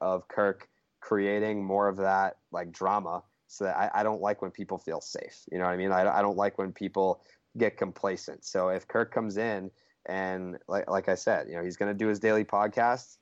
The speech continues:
If he starts to see a studio that, that he has access to, he's gonna get the itch. If I know Kirk, he's gonna get the itch. And I would love to see what he does with the Daily Show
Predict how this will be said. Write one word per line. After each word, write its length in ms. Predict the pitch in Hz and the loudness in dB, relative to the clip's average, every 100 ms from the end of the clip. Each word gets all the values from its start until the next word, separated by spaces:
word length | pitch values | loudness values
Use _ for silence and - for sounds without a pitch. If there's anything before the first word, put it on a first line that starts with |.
| - | -20
If 100 | - | -12
he 100 | 95 | -10
starts 320 | - 104 104 - | -2 0 0 -2
to 40 | |
see 200 | - 110 | -6 -4
a 40 | |
studio 540 | 98 - 101 110 117 117 | -4 -4 -4 0 2 2
that, 220 | 98 - | 0 -2
that 140 | 98 95 | -2 2
he 80 | |
has 220 | 98 95 - | 2 2 -2
access 460 | - 95 - 113 117 | 0 0 2 -2 0
to, 300 | - 131 143 - _ _ _ _ - | 2 2 2 -4 _ _ _ _ -6
he's 160 | 104 | -4
gonna 180 | 95 110 | 0 2
get 180 | 107 110 | 2 2
the 140 | 113 | 4
itch. 320 | 131 - - - - | 4 2 -12 -14 -10
If 160 | 98 | 0
I 100 | 104 | 2
know 140 | 147 156 | 4 2
Kirk, 360 | - 160 - - | 2 0 -2 -14
he's 180 | 113 107 | -10 -4
gonna 180 | 107 110 | -4 -2
get 140 | 113 | -4
the 160 | 120 113 | -2 2
itch. 260 | 98 - - _ - | 2 0 -16 _ -8
And 440 | - 95 95 95 95 | -2 0 0 0 -2
I 120 | 101 101 | 2 2
would 140 | 101 | 4
love 220 | 104 104 | 2 0
to 80 | 104 | -2
see 460 | - 107 101 98 - _ _ | -6 -4 -2 -2 -6 _ _
what 220 | 87 101 - | -2 -2 -2
he 100 | 110 | -4
does 460 | 101 107 90 92 92 | 2 4 4 -2 -6
with 120 | 90 | -8
the 60 | |
Daily 320 | 92 98 98 98 | -4 -2 0 -2
Show 440 | - 110 92 | 2 4 4